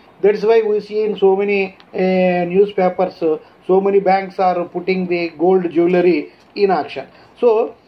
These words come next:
if, uh, the bank, uh, re-, recovers, uh, hundred percent value,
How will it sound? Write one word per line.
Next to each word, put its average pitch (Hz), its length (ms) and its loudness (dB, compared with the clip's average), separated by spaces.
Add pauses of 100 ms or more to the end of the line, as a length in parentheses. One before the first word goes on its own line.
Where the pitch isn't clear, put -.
(220)
if, 285 280 -2
uh, 240 220 4
the 220 140 -2
bank, 254 440 0
uh, 240 280 0 (340)
re-, 214 400 2
recovers, 254 520 0
uh, 247 120 2
hundred 220 380 -2
percent 240 300 -2
value, 240 560 0